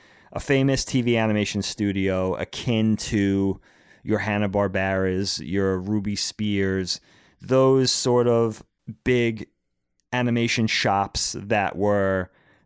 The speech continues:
churning out television animation for North America.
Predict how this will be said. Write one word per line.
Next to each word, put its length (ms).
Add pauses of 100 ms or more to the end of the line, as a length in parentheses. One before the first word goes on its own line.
(120)
churning 500
out 380
television 400
animation 460
for 140
North 240
America. 560